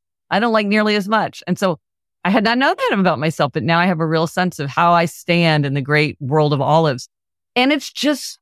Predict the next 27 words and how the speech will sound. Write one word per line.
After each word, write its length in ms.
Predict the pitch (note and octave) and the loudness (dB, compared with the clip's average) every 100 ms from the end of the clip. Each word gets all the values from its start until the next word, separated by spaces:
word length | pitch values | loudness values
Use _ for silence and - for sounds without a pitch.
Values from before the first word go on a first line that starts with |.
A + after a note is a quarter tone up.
| - | -4
fun. 560 | B3 D#4+ F#4+ G3 - B2+ _ _ _ - | 0 2 0 0 -4 -14 _ _ _ -2
It's 280 | A3+ G3 - | 0 0 -8
kind 320 | - G3+ A#3 | -4 -2 0
of 100 | D4+ | -2
fun 440 | - - F#3+ G#3 A#3 | -4 0 2 4 2
to 80 | |
connect 320 | A3+ G#3+ F#3+ G3 | 0 -2 -2 -2
with 80 | |
your 100 | E3+ | -2
body. 240 | D3+ D#3+ F3 | 2 2 0
It's 180 | D3+ - | -4 -6
fun 280 | F#3+ G3+ | 0 4
to 80 | A3+ | 4
notice 340 | G3+ G3 F#3 E3 | 4 2 0 -2
all 120 | D3+ | -2
these 200 | D3+ - | -4 -6
subtleties 960 | - G3 A3 G3+ G#3+ G#3+ G3+ G3+ F#3+ | -2 0 0 -4 -4 -2 -2 -2 0
and 140 | F3+ C#3 | 0 2
all 200 | D3+ D#3 | 2 2
these 240 | D#3 D3+ | 0 -4
distinctions, 1040 | - C#3+ - G3 G3+ - G#3+ G3+ G3 G3 - _ - | -10 -14 -2 0 0 0 0 2 2 0 -4 _ -4
try 140 | G3 | -2
to 80 | E3+ | -2
put 180 | F3 C#3+ | -4 -4
words 540 | C#3 F3+ G3+ G3 - | 0 2 2 0 -6
to 220 | - G3+ | -2 2
it. 260 | G3 F#3 | 2 2